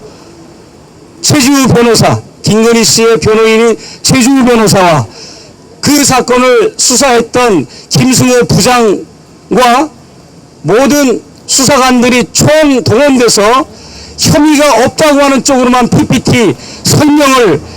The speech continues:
했으니까 그런 결과가 나올 수밖에 없는 것이지요. 그렇기 때문에 이번에 열리는 수사심의위원회는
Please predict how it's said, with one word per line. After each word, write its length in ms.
했으니까 840
그런 320
결과가 400
나올 480
수밖에 540
없는 440
것이지요. 580
그렇기 260
때문에 520
이번에 440
열리는 580
수사심의위원회는 1600